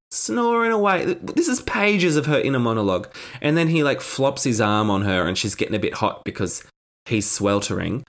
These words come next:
So she's like, "Ah, Jake, get off me, get off me." And then he wakes up. And he says, "Oh no, did I fall asleep? Oh, that's so annoying. I wanted to, like, hang out with you." And he says, "Let's go outside, let's go for a walk or I'll pass out."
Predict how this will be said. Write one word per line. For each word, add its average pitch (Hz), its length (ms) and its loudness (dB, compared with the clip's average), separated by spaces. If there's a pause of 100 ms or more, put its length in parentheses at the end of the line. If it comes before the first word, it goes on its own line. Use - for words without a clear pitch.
(100)
So - 100 -2
she's 139 220 0
like, 110 140 -2
"Ah, 175 180 0
Jake, 165 300 -2
get 151 120 0
off 180 220 -2
me, 110 80 -2
get 147 140 -2
off 175 180 -2
me." 101 100 0
And 104 120 0
then 107 80 0
he 101 40 0
wakes 95 360 -2
up. - 240 -10 (340)
And 196 80 2
he 208 60 0
says, 196 260 0
"Oh 113 220 -2
no, 214 400 0
did 214 100 -2
I 214 100 0
fall 226 280 0
asleep? 240 560 0
Oh, - 200 0
that's 175 220 0
so 214 200 0
annoying. 202 480 0
I 151 40 2
wanted 196 340 0
to, 180 200 0
like, 170 300 -2 (180)
hang 190 240 0
out 220 220 0
with 139 180 0
you." - 260 -4 (300)
And 160 100 2
he 160 60 4
says, 165 300 2
"Let's 196 200 0
go 180 140 0
outside, 143 420 2
let's 135 140 -2
go 147 120 0
for 175 140 0
a 160 60 2
walk 117 340 2
or 113 140 0
I'll 104 140 2
pass 95 340 -2
out." 87 260 -4